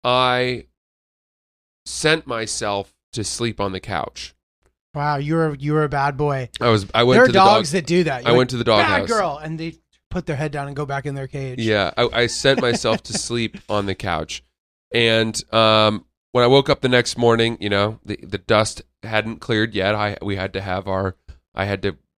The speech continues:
Speaker 1: apologize, and, and she sort of said, like, "What was that? Why would you have said that? You know, why did you do that? And then you didn't talk to me for the rest of the ride, and then you didn't sleep in the bed."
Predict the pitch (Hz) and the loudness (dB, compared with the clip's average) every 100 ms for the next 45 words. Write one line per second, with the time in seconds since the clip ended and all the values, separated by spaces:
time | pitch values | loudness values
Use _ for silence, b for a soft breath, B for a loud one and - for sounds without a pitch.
0 | _ - - 92 90 92 95 95 117 - | _ -10 -6 -4 -2 -2 -2 -2 -4 -8
1 | _ _ _ _ 107 107 104 101 98 - | _ _ _ _ -2 0 0 -2 -8 -18
2 | _ _ _ _ _ _ _ _ 123 113 | _ _ _ _ _ _ _ _ -4 -2
3 | - 113 - 110 107 - 107 101 151 - | -4 -6 -2 -2 -2 -6 -6 -4 -6 -4
4 | 135 104 90 65 98 113 107 104 92 98 | -4 -4 -8 -6 -6 -6 -6 -8 -6 -6
5 | 95 92 95 - 110 95 90 92 - 95 | -4 -2 -2 -4 -8 -6 -6 -6 -6 -6
6 | 110 - - 113 120 - 98 110 117 101 | -6 -8 -8 -4 -4 -4 -6 -6 -6 -6
7 | 117 117 107 _ _ _ - 95 107 123 | -4 -4 -8 _ _ _ -4 -4 -4 -2
8 | 120 113 101 98 101 - 104 92 64 85 | -4 -2 -4 -2 -2 -4 -10 -10 -8 -4
9 | 123 131 95 98 92 98 101 - - 104 | -4 -4 -8 -10 -10 -10 -10 -10 -8 -8
10 | 104 104 67 - 76 90 135 | -8 -10 -12 -10 -6 -6 -8